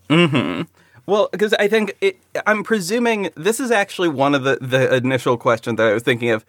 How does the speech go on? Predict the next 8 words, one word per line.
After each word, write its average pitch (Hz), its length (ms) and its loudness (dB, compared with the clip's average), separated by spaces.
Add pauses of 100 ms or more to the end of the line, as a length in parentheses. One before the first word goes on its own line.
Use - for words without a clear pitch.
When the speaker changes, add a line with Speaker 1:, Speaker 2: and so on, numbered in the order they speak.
(300)
Speaker 2:
Is, 202 240 0
is 214 280 0
the 220 100 2
goal 233 560 0
to, 202 560 -4 (960)
to 185 200 -2
get 170 360 0
the, 165 240 -2